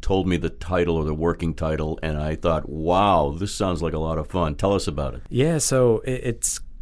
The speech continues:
Speaker 2: gonna be somewhere along the lines of design or three D printing like Da Vinci, and I'm going through Da Vinci's notebooks and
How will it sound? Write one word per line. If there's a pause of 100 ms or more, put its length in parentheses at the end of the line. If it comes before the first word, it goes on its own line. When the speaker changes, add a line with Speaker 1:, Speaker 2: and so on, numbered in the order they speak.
Speaker 2:
gonna
be
somewhere
along
the
lines
of
design
or
three
D
printing
like
Da
Vinci,
and
I'm
going
through (260)
Da
Vinci's
notebooks
and